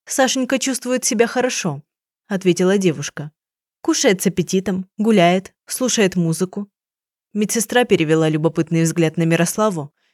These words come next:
и мужчина счёл нужным объяснить. «Вот, привёз Сашину сестру. Навестить его захотела». «Разве у него есть сестра?» удивилась девушка. «У всех у нас есть братья и сёстры», нравоучительно проговорил Докучаев.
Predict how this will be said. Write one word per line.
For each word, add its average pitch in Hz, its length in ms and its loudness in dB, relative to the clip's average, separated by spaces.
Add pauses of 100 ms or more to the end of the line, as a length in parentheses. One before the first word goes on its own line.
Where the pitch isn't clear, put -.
(120)
и 247 60 -4
мужчина 233 400 0
счёл 185 260 0
нужным 180 360 2
объяснить. 175 640 -2 (580)
«Вот, 226 440 2
привёз 185 340 4
Сашину 175 420 0
сестру. - 480 -6 (460)
Навестить 247 500 2
его 156 240 0
захотела». 147 640 -4 (680)
«Разве 180 380 4
у 180 60 6
него 170 240 6
есть 165 280 2
сестра?» 233 460 -2 (480)
удивилась 165 440 2
девушка. 156 580 -2 (640)
«У 214 80 0
всех 220 320 2
у 254 60 4
нас 240 280 4
есть 175 220 2
братья 165 320 0
и 165 100 4
сёстры», 151 560 -4 (460)
нравоучительно 214 800 2
проговорил 185 500 4
Докучаев. 175 760 -4